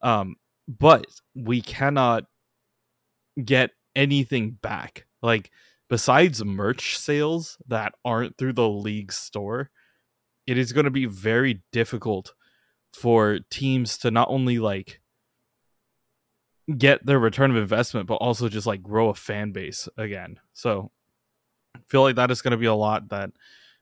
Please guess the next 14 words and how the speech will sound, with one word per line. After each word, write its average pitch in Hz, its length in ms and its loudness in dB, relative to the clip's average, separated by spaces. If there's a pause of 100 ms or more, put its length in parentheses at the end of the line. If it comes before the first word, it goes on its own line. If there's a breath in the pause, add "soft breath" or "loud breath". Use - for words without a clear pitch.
uh, 98 220 -6
we 101 100 -4
have 101 160 -2
to, 101 180 -6
we 107 120 -4
have 104 100 -4
to - 80 -16
keep 107 220 -8
in 104 80 -6
mind. 120 400 -2 (920 soft breath)
And 104 440 -2
I 113 100 0
hope 175 380 8
that, 107 320 -6